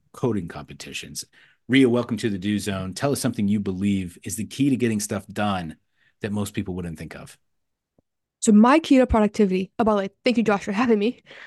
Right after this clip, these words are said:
Speaker 2: Um, and yeah, my key f-, to productivity is making your work as close to a video game as possible. You don't need to be pushed to play a video game, right? For people who've played video games before and who love it,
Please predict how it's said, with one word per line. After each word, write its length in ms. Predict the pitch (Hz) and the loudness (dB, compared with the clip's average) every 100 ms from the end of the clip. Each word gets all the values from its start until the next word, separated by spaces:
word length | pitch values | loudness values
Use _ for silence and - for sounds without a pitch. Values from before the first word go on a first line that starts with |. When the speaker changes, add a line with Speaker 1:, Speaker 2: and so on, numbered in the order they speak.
| _ | _
Speaker 2:
Um, 220 | 233 226 | 4 4
and 120 | 220 | 4
yeah, 180 | 240 208 | 4 2
my 200 | 208 247 | 2 -2
key 220 | 262 277 | 0 0
f-, 200 | 269 - | 0 -8
to 160 | - 226 | -8 -8
productivity 720 | - 214 202 - 202 240 - _ _ | -4 -6 -4 -2 -2 -4 -8 _ _
is 120 | 208 | -2
making 380 | 214 220 233 262 | 4 4 4 0
your 140 | 220 | 0
work 320 | 190 190 233 - | 0 -2 -4 -6
as 100 | 202 | -12
close 300 | - - 233 | -10 2 2
to 120 | - 226 | 4 2
a 40 | |
video 320 | 185 208 214 | 4 4 4
game 260 | 202 208 202 | 4 2 0
as 140 | 170 | -8
possible. 540 | - 175 156 - - - _ _ _ _ _ _ _ | -10 -12 -12 -14 -16 -18 _ _ _ _ _ _ _
You 120 | - 254 | 2 2
don't 160 | 330 | 4
need 140 | 269 269 | 4 2
to 80 | |
be 240 | 214 240 233 | 2 2 0
pushed 500 | - 220 220 - - _ | -2 0 0 0 -14 _
to 80 | 208 | -6
play 200 | 196 180 | -4 -4
a 40 | |
video 220 | 175 151 | -6 -8
game, 200 | - - _ _ _ _ - | -10 -16 _ _ _ _ 0
right? 160 | 190 | 0
For 140 | 185 214 | 2 2
people 260 | 262 - | 4 4
who've 300 | 233 226 - | 4 2 0
played 240 | - 190 190 | -6 -4 0
video 180 | 233 233 | 0 2
games 200 | 190 180 | 0 -2
before 280 | 180 190 | -8 -4
and 120 | 175 175 | -4 -2
who 80 | |
love 200 | 196 226 | 2 4
it, 220 | 185 - | 4 0